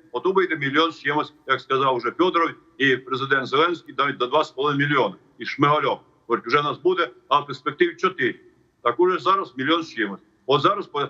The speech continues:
навіть по кількості треба просто їх валом забивати. Точно так же склади боєприпасів, нафтопереробку, системи реп, які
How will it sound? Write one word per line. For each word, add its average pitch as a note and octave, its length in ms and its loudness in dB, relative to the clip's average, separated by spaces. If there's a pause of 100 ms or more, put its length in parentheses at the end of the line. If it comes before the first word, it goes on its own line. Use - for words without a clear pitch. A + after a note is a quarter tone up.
(140)
навіть D#3 220 2
по D#3+ 100 -6
кількості F3+ 500 -2
треба D3 220 2 (180)
просто F3 360 0
їх F3+ 120 0 (320)
валом C3 440 -2
забивати. C3 540 -4 (200)
Точно E3+ 340 -2
так C3+ 260 -2
же A2 60 -16
склади D#3+ 320 -2
боєприпасів, A#2 720 -4 (260)
нафтопереробку, D#3+ 1080 -2 (160)
системи D#3+ 520 0
реп, E3 240 -2
які D#3+ 320 -4